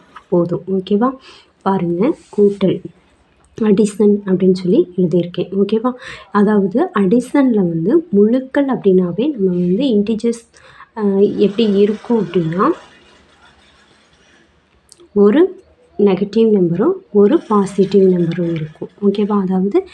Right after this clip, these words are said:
மிகை முழுக்கள், குறை முழுக்கள் அப்படின்னு சொல்லுவாங்க. அதை தான் மிகை அப்படிங்கிறது பாசிட்டிவ் நம்பர்ஸ், நெ-, நெகட்டிவ் அப்படிங்கிறது வந்து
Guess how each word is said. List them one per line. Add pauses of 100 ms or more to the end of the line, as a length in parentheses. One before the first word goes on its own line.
(340)
மிகை
முழுக்கள், (340)
குறை
முழுக்கள்
அப்படின்னு
சொல்லுவாங்க. (100)
அதை
தான் (120)
மிகை
அப்படிங்கிறது (760)
பாசிட்டிவ்
நம்பர்ஸ், (260)
நெ-, (500)
நெகட்டிவ்
அப்படிங்கிறது
வந்து